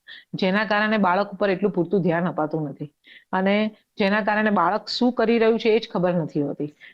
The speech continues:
ઘણી વખત મા બાપ નોકરીથી આવે એટલે કે, "અમે થાકેલા છે, તું તારી જાતે હોમવર્ક કરી લે, ટ્યુશન જઈ આવ્યો, આ કર્યું, તે કર્યું." એટલે જે સાર્થકભાઈએ કીધું કે એની બેગ જોવાનો બી ટાઈમ નથી હોતો, રાઈટ? એટલે બાળકને જે પ્રેમ અને હૂંફ અને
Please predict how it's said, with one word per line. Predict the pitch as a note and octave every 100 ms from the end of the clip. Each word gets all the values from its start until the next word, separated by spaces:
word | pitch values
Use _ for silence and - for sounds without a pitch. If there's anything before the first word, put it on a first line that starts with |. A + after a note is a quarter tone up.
| _
ઘણી | G3+ G#3
વખત | A3 A3+
મા | G#3+ G#3
બાપ | G#3 G#3+
નોકરીથી | G3+ G3 G#3+ G#3+
આવે | G#3+ G#3
એટલે | F#3+
કે, | F#3
"અમે | G3+ G3+
થાકેલા | G#3 G3 G#3 G#3
છે, | G#3
તું | F#3 F#3+
તારી | F#3+
જાતે | F#3+ F3+ G3
હોમવર્ક | F#3 F#3 G3+
કરી | G3 A3
લે, |
ટ્યુશન | G3+ F3+ G#3+ G3
જઈ | G3 G3+
આવ્યો, | G#3+ A3
આ | F#3 F#3
કર્યું, | G3 G#3 G#3+
તે | F#3+ F#3+
કર્યું." | G#3 A#3 B3 - F#3
એટલે | G3+ A3 - - _ E3+
જે | G3+
સાર્થકભાઈએ | G#3 F#3 E3+ G#3 F#3+ G#3
કીધું | G#3 G#3
કે | G3+
એની | F#3+
બેગ | F#3+ F3 F#3+
જોવાનો | G3 F#3+ G#3
બી | G#3+
ટાઈમ | G3+ E3+
નથી | F3 D#3 D3+
હોતો, | C#3+ - D#3+ _ _ _
રાઈટ? | F3 F#3 A#3+ - - - - -
એટલે | F#3 G3+ A#3
બાળકને | F#3+ - F3 A3 A#3 A#3
જે | A#3
પ્રેમ | A3 G3 G#3 G#3+
અને | G3+ G#3+
હૂંફ | E3+ G3+ F#3
અને | F3 G3 A3